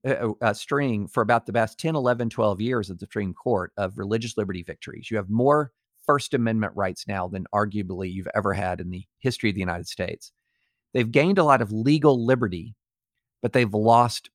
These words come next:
a lot of political power, and they don't like the change. And, and that's where we are, I think, is that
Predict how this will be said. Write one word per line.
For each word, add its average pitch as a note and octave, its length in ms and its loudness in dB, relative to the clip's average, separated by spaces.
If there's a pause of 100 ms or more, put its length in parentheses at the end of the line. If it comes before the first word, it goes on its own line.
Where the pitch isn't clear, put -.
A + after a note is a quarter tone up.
(140)
a G#2 80 2
lot F#2+ 280 2
of - 140 -10 (140)
political G2+ 560 -4
power, - 580 -6 (520)
and B2+ 120 4
they A2 120 4
don't A2 500 2
like F#2+ 460 -4
the E2 100 -12
change. - 760 -10 (960)
And, B2 440 4 (180)
and A#2 180 2
that's C3+ 320 2
where A2+ 640 0
we G2+ 300 -6
are, F#2+ 360 2
I F#2 120 -8
think, - 400 -16
is G2+ 320 -6
that G2+ 260 -4